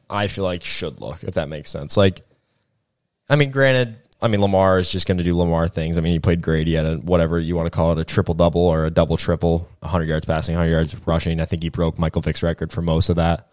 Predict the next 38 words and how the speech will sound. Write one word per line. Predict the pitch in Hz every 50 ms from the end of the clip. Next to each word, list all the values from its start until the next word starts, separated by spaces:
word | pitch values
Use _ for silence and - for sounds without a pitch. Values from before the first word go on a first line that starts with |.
| _ _ _ _ _ _ _ _ _ _ _ _ _ _ _ _ _ _ _ _ _ _ _ _ _ _ _ _ _ - _ _ - - _ - - _ _ _ _ 127 -
But | 143 139 127 120 - - _ _ _ _ _
you | - 131 135
gotta | 131 151 170 170
put | - - 135 - -
teams | - 117 117 113 95
away | 90 87 104 123
in | 117 92
the | 90
second | - 104 87 80 82
half. | 95 120 120 - - -
They | 95 90
had, | 101 107 101 98 92 90 - - - - _ _ _ _ _ _ _ _ _ _
I | 87 87 85
again | 85 82 85 80 80
looked | 78 78 - -
at | 80 76
this | - 76 - -
too, | - - 85 82
they | 82 92 92
had, | 104 101 92 92
like, | 87 82 -
five | - - - - - 131 110 117 131 123 - -
punts | - - 117 117 117 -
in | 101 87
a |
row | 87 95 107
in | 101
the | 92 87
second | 104 98 80 67
half. | 95 110 113 -
Like, | 101 92 87 - _ _ _ _ _ _
you | 113 113
gotta | - 135 135 110 90
put | - - 139 120 120
a |
team | - - - 117 101 80
away. | 76 80 92 101 92 - -
Like, | - 50 -